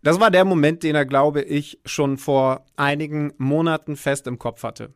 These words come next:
Wenn's irgendwann soweit ist, dann setzt er sich in ein Interview mit dieser Zigarre und grinst allen ins Gesicht. Und zwar nicht den Zuschauern, den Neutralen, sondern das, was er da gemacht hat, war der Blick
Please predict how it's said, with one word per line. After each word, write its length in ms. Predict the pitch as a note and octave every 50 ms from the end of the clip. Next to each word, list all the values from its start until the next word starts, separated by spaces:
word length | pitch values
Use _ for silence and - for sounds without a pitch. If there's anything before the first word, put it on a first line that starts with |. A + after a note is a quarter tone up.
| _
Wenn's 220 | - B2+ C3+ C3 -
irgendwann 500 | - E3+ G#3 G3+ F#3+ E3 D#3+ D#3+ D3+ D3
soweit 320 | B2+ C#3+ C#3 C#3 C3+ A#2
ist, 300 | - A#2+ C3 - - -
dann 140 | B2 A#2 A2+
setzt 380 | G#2+ A2 C#3 C3+ - - - -
er 160 | - C#3 C3
sich 340 | A2 A#2 B2+ B2+ - - _ _
in 320 | - B2+ B2 B2 B2 B2 - _ _ _
ein 380 | - A#2+ A#2+ A#2+ A#2+ A#2 A#2 - _ _ _ _ _ _
Interview 640 | - D3+ E3 E3 E3 D3 C3+ C3 C3+ C#3+ C#3+ C#3 C3+ - _ _ _ _ _ _
mit 220 | - A#2+ C3+ D3 -
dieser 260 | D3 C3 B2+ C3+ B2+
Zigarre 520 | - - C3 A#2+ A2+ A2 A2 A2 A2 A2
und 440 | - - A#2+ A2+ A2 A2 - - _ -
grinst 420 | C3 A2+ C3+ D3+ D#3+ - - _
allen 260 | - D3 C#3+ E3 E3+ E3
ins 140 | C#3+ -
Gesicht. 260 | - C#3 A#2 A#2 - -
Und 100 | B2+ B2
zwar 160 | - E3+ E3+
nicht 340 | G3 A#3 C4 - - - G3
den 400 | F#3+ F#3+ F#3+ F#3+ F#3+ F3 F3 _
Zuschauern, 720 | - - - A3+ B3+ B3 - - F#3+ F#3 F#3 F#3 F#3 F3+ E3+
den 140 | D#3 D#3 D3
Neutralen, 680 | C#3 C3+ B2+ - - - C#3+ D3 D3+ D#3 E3 E3+ E3 - - - _ _
sondern 320 | _ C3 C3+ C3+ C#3+ C#3 B2+
das, 180 | C3 D3 D#3+
was 160 | - D#3 C#3 -
er 80 | B2
da 240 | A2 A#2 B2+ C#3+ D3+
gemacht 460 | D#3 D3+ C#3 B2+ B2 C3+ - - -
hat, 180 | C#3+ C3 B2+ - - - _ _ _ _
war 400 | - A#2 B2+ C3 B2+ C3 C3 C3 - _ _ _ _ _ _ _ -
der 140 | C3 B2 A#2
Blick 580 | G#2+ G#2 - C#3+ C#3+ D#3 F3+ G3 - - -